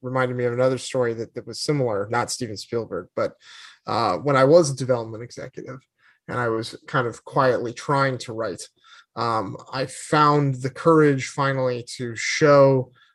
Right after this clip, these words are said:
uh, the producer I was working for, one of the scripts that my writing partner and I were working on.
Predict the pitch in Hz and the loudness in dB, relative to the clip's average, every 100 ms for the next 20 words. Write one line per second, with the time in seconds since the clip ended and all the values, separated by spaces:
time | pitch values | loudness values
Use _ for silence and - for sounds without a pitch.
0 | - 110 110 107 104 - 107 131 156 147 | -10 -4 -2 -2 -6 -10 -10 2 2 4
1 | 151 123 117 - 117 117 113 - 104 104 | 4 4 2 -4 -10 -10 -16 -4 -2 -2
2 | - 117 110 - - 156 135 - - _ | -6 -8 -8 -8 -2 2 2 0 -8 _
3 | - 143 123 135 127 117 123 113 110 110 | -16 -8 0 0 0 -2 -6 -4 -4 -6
4 | 113 117 120 113 110 98 | -6 -2 -2 -4 -10 -10